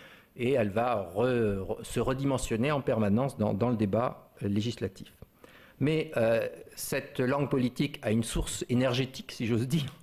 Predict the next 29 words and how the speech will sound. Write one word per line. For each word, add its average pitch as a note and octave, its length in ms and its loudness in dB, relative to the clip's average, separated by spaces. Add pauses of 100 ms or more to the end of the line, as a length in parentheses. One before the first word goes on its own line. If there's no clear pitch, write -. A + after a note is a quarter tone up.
(120)
<laughs> - 300 -12
a A2 80 0
une A2+ 100 4
source - 340 -2
de G#2+ 100 2
force E3+ 400 -4
qui - 180 -2
est - 280 0 (200)
un A#2+ 160 2
acte C#3+ 240 -2
de A2 100 2
langage, G#2+ 520 0
qui G#2+ 60 -2
est G#2 40 2
l'acte C#3 260 0
de A2 140 0
demande, G#2+ 480 0 (560)
c'est-à-dire G#2+ 200 0
le G2+ 100 4
fait - 300 -2
qu'à - 80 -2
partir A#2 280 -2
du B2 80 -2
moment C#3+ 320 2
où C3 60 -2
l'existence C3 640 -2
du G#2+ 80 -12
tiers-État A#2+ 520 0
comme A2 460 -2